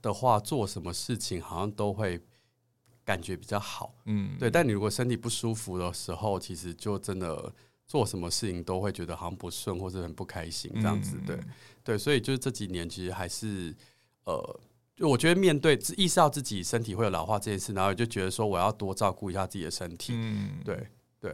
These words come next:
Speaker 1: 我觉得这个大概是面对老化的这个议题。然后，但，但如果今天是说，比如说老年同志等等，其实我，我自己看到的事情是，我觉得好像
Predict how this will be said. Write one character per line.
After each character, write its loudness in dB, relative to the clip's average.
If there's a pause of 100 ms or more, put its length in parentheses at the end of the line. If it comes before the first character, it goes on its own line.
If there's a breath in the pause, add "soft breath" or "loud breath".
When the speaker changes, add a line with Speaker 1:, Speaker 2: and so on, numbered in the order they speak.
(160)
Speaker 1:
我 -2
觉 2
得 6
这 -2
个 2
大 2
概 4
是 -4 (360 soft breath)
面 -4
对 2
老 -2
化 -2
的 -10
这 -8
个 -6
议 -6
题。 -14 (100)
然 0
后， 6 (260 loud breath)
但， 8 (140)
但 6
如 4
果 2
今 2
天 6
是 0
说， 2
比 -2
如 0
说 0
老 0
年 -4
同 -8
志 -10
等 -4
等， -6
其 -4
实 2
我， 0
我 0
自 -8
己 -8
看 -4
到 2
的 -4
事 -6
情 -6
是， -2 (380 loud breath)
我 0
觉 -2
得 2
好 0
像 4